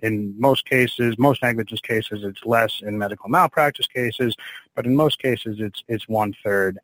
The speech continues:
And so, you know, we can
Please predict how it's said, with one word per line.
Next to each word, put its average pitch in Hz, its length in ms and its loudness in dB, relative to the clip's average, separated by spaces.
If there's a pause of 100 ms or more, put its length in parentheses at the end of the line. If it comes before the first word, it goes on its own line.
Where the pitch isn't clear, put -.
And 113 540 2 (380)
so, 135 600 6 (200)
you 180 140 6
know, 170 120 6
we 151 220 4
can 139 460 6